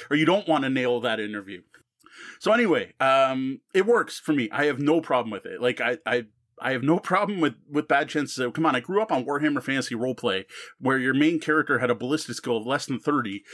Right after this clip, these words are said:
and back then you didn't add twenty for an easy roll. You just tried to roll thirty or less, or you missed.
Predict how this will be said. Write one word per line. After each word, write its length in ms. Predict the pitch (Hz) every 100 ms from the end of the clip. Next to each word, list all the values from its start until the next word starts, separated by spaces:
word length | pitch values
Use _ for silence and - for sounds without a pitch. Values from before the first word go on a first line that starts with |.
| - -
and 100 | 135
back 220 | 147 180
then 160 | 185 165
you 80 |
didn't 260 | 135 160 156
add 300 | 135 147 120
twenty 440 | - 147 139 110
for 160 | 107 127
an 100 | 117
easy 240 | 123 117
roll. 300 | 127 151 117
You 220 | 113 139 151
just 160 | 160
tried 200 | - 160
to 60 | 139
roll 180 | 156 151
thirty 260 | 151 131
or 80 | 127
less, 240 | 135 123
or 40 | 123
you 120 | 123
missed. 360 | 160 131 -